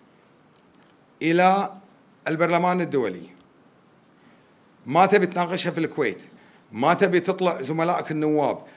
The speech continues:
ما تبي أحد يعرفها، عقب ما تناقش وترفض بالإجماع، أي أنا بناقشها في، آه، البرلمان الكويتي؟ أنت موجهها للاتحاد البرلمان الدولي.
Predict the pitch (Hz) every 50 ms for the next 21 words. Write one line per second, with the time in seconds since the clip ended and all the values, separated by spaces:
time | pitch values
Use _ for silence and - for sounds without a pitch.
0 | - - - 123 156 180 180 196 190 180 196 185 - - - 180 165 156 151 165
1 | 160 143 - - - 85 - - - - - _ - 170 175 170 175 165 180 170
2 | 156 - 175 185 185 185 160 - - 101 92 - - - - _ - 127 131 156
3 | 185 185 185 185 269 269 208 - - 147 113 - - - - - - - - -
4 | _ _ - 107 135 226 277 - 269 - - 226 233 220 202 160 120 - - -
5 | - - - - - _ _ - 180 220 233 214 196 190 202 208 190 175 165 156
6 | 151 147 143 156 185 - - 151 143 147 - 139 135 131 127 120 117 113 117 -
7 | 120 117 110 110 107 127 120 123 127 127 127 123 123 117 113 107 - 113 101 90
8 | - 120 123 - - - 277 311 - 330 277 277 262 196 - 311 294 294 277 247
9 | - - - - 233 220 220 196 190 180 185 185 185 185 185 156 139 156 143 123
10 | 104 90